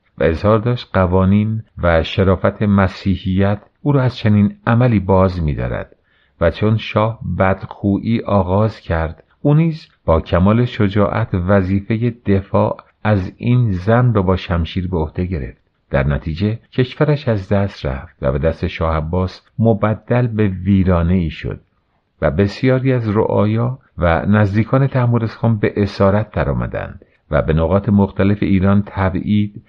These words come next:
و محکوم به زندگی اسارتباری شدند. ولی او هنوز هم پایداری می‌کند و گاه در خاک ترکا یا در کشور برادر زن خویش و گاه نیز شاهزادگان دیگر گرجی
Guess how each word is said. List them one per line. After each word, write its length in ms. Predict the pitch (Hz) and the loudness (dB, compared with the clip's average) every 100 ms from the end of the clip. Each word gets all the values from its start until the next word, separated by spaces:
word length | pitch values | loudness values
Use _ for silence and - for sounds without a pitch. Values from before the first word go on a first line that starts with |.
| - | -2
و 100 | 90 | 2
محکوم 480 | 107 117 - 135 135 | 4 2 -2 -2 0
به 100 | 113 | 0
زندگی 680 | 104 110 101 98 98 110 - - | 2 2 4 2 0 0 -2 -2
اسارتباری 840 | 95 - 92 90 87 - 90 90 | -2 2 2 2 0 0 0 0
شدند. 540 | 87 - 53 - - _ _ - | -4 -8 -8 -14 -18 _ _ -2
ولی 200 | 147 202 | 0 0
او 220 | 170 165 | 2 0
هنوز 400 | 127 117 127 123 | 2 2 2 0
هم 180 | 113 104 | -2 0
پایداری 460 | 92 82 76 78 85 | 0 0 0 0 -2
می‌کند 480 | 73 - 52 - - _ _ _ - | -4 -8 -10 -10 -16 _ _ _ -4
و 100 | 73 | 2
گاه 220 | 85 107 | 2 2
در 160 | 113 98 | 0 -2
خاک 340 | - 98 107 | 0 0 0
ترکا 720 | 101 98 95 90 - 107 113 - - | -2 0 0 0 0 -2 -2 -10 0
یا 180 | 113 127 | 2 2
در 200 | 123 117 | 0 0
کشور 460 | 113 - 117 113 | -4 -2 0 0
برادر 580 | 107 107 101 98 107 107 | 0 2 2 4 2 2
زن 340 | 95 104 101 | 2 2 2
خویش 300 | 98 98 - | 2 -4 -2
و 60 | 107 | -2
گاه 320 | 101 120 131 117 | 2 0 2 2
نیز 360 | 92 92 - _ | 2 0 -8 _
شاهزادگان 840 | - 98 95 95 101 101 98 113 110 | -2 4 4 4 2 2 2 2 2
دیگر 440 | 101 90 107 107 | 0 2 2 2
گرجی 540 | 92 80 73 76 80 | 0 -2 -2 -6 -6